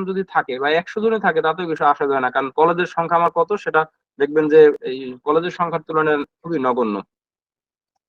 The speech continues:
তারপর সহকারী শিক্ষকের কথা যদি বলি, সহকারী শিক্ষক আমাদের আছে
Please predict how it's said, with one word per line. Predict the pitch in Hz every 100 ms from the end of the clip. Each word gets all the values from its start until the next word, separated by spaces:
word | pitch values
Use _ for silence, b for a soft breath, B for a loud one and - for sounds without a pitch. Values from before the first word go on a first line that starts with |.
| _
তারপর | - 190 226
সহকারী | 214 196 214 202
শিক্ষকের | 208 - 208 214
কথা | 208 196
যদি | 196 196
বলি, | 180 180
সহকারী | - 185 196 196
শিক্ষক | 202 208 214 202
আমাদের | 185 196 208 _ _ _
আছে | 143 156 196